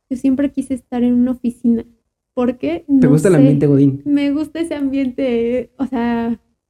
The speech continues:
Speaker 1: siempre quise, me visualicé en ese ambiente porque, pues, yo decía, ¿no? Pues, no laboran tanto, o, bueno, sí, sí laboran muchas
Speaker 2: Claro,
Speaker 1: horas,
Speaker 2: sí.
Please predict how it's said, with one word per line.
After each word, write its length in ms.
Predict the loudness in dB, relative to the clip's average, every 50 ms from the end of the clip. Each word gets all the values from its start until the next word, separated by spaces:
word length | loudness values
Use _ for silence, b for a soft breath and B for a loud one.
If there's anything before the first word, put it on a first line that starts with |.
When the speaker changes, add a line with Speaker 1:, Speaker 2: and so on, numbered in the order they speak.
| _
Speaker 1:
siempre 560 | _ _ -4 -2 0 0 0 0 0 -2 -4
quise, 420 | -4 -4 -4 -4 -4 -4 -4 -2 0
me 140 | 2 2 2
visualicé 640 | 2 2 0 -2 -2 -2 0 0 -2 -2 -2 -2 -2
en 100 | 0 -2
ese 180 | -2 -2 -4 -6
ambiente 760 | -6 -6 -4 -4 -4 -2 -4 -4 -4 -4 -6 -6 -6 -8 _ _ _ _ _ _ _ _ _ _ _ _ _ _ _
porque, 1000 | -4 -2 0 0 -2 -4 _ _ -4 -2 0 0 2 2 0 0 0 -2 -4 -8 _ _ _ _ _ _ _ _ _ _ -8
pues, 180 | -4 -4 -4 -2
yo 100 | -4 -4
decía, 400 | -4 -6 -4 -4 -4 -4 -2 -2
¿no? 320 | -2 -2 -4 -4 -6 -8 _ _ _ _ _ _
Pues, 340 | -10 -10 -10 -10 -10 -16 _ _ -4
no 180 | -4 -2 -2
laboran 460 | -2 -2 -2 -2 0 -2 -2 -2 -4
tanto, 880 | -4 -6 -6 -6 -6 -4 -6 -6 -8 -8 -6 -4 -2 0 0 -2 -2 -4
o, 80 | -8 -10 -6
bueno, 220 | -2 0 0 -2 -2
sí, 240 | -6 -10 -12 -12 -12 _
sí 100 | -20 -20
laboran 400 | -14 -8 -4 -2 -2 0 0 -2
muchas 240 | -2 -2 -2 -2 0
Speaker 2:
Claro, 200 | 0 0 0 0
Speaker 1:
horas, 120 | -4 -8 -16
Speaker 2:
sí. 120 | -20 -20